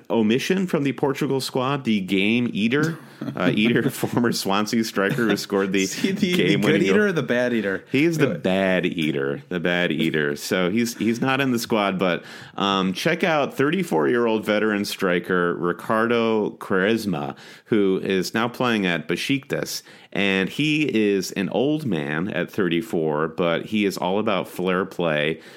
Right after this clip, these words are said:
Speaker 1: Um, when I was doing a little bit of research, I found a, a recent Rabona assist that Ricardo had in, um, recent league play. Beautiful. Mwah. So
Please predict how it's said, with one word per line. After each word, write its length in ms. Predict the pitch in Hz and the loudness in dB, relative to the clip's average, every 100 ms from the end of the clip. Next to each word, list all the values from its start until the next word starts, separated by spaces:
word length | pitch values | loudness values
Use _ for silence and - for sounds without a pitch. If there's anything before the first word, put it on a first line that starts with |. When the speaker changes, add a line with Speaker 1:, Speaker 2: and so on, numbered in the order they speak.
| - - | -18 -6
Speaker 1:
Um, 580 | 82 78 78 73 73 - - | -2 -2 -2 -4 -6 -10 -4
when 160 | 92 | -2
I 80 | 87 | 0
was 100 | 85 | 0
doing 400 | - 90 87 82 | 0 0 0 -2
a 120 | 76 82 | -4 -4
little 180 | 87 | -2
bit 140 | 85 80 | -2 0
of 80 | 80 | 0
research, 480 | 82 82 82 78 | -2 -2 -4 -4
I 60 | 82 | -6
found 340 | - 82 82 | -4 -4 -2
a, 280 | 78 76 73 - - - | -2 -2 -4 -8 -18 -12
a 120 | - 87 | -4 0
recent 500 | 90 92 101 82 - | 0 0 -2 -4 -6
Rabona 580 | 82 87 78 78 85 80 | -4 -2 0 -2 -2 -4
assist 560 | - - 85 - - - | -8 -6 -6 -6 -10 -4
that 460 | 87 80 - - | -2 -2 -4 -8
Ricardo 480 | 85 82 90 85 85 | -8 -6 -4 -2 -2
had 340 | 80 80 82 | -2 -4 -4
in, 400 | - 82 80 73 - - - _ 82 | -6 -6 -4 -6 -10 -20 -20 _ -6
um, 380 | 82 78 76 69 | -2 -2 -4 -4
recent 340 | 95 90 - 71 | -6 -4 -4 -4
league 200 | 82 - | -6 -4
play. 260 | 85 85 | -2 -2
Beautiful. 520 | 87 90 92 85 71 | -2 -2 -2 0 -4
Mwah. 360 | 78 92 92 - | -6 -4 -4 -6
So 340 | - 107 92 | -4 0 -2